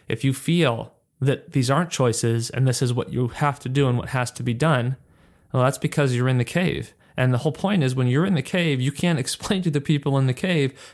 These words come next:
that they're in the cave. That's why it's so difficult to communicate this. That's why horses are dying of thirst all across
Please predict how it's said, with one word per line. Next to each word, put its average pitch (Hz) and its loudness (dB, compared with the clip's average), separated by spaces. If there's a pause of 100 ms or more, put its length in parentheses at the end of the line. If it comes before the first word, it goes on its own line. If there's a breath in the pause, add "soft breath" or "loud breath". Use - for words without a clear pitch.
that 151 0
they're 151 2
in 147 2
the 135 2
cave. 190 -2 (280 loud breath)
That's 160 0
why 165 2
it's 147 -2
so 151 2
difficult 127 -2 (320 loud breath)
to - -10
communicate 127 0
this. 104 -2
That's 131 -2
why 127 2
horses 120 -2 (240 loud breath)
are 123 0
dying 117 0
of 107 -4
thirst - -2 (520 loud breath)
all 131 2
across 120 -2